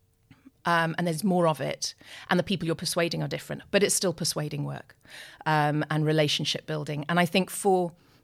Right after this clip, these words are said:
for any digital professional, I think the top skill you need to have is persuasion and people skills, really, because you have to work with so many different people in different departments, whether you are making the stuff yourself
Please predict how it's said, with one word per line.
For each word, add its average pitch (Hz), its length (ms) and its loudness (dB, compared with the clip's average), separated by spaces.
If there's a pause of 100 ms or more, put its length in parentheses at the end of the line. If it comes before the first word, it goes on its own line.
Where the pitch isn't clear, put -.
(500)
for - 200 4
any 202 260 6
digital 170 380 2
professional, 147 840 0
I 165 40 -2
think 170 260 0
the 170 80 -4 (120)
top - 300 0
skill 156 360 2
you 151 140 -2
need 147 220 2
to 151 60 -4
have 139 440 -4 (960)
is 180 160 -2 (280)
persuasion 165 500 -2
and 156 100 -8
people 156 280 -12
skills, - 460 -10 (120)
really, 160 320 -6
because 160 400 -6
you 165 160 -4
have 180 220 -8
to 180 100 -8
work 165 240 -4
with 160 180 -6 (300)
so 226 160 6
many 202 160 6
different 170 240 -4
people 143 380 -8 (580)
in 160 160 2
different 151 280 -2
departments, 165 380 -4
whether 196 240 8
you 180 220 2
are 156 100 2
making 160 300 0
the - 60 0
stuff - 260 -4
yourself 143 480 -6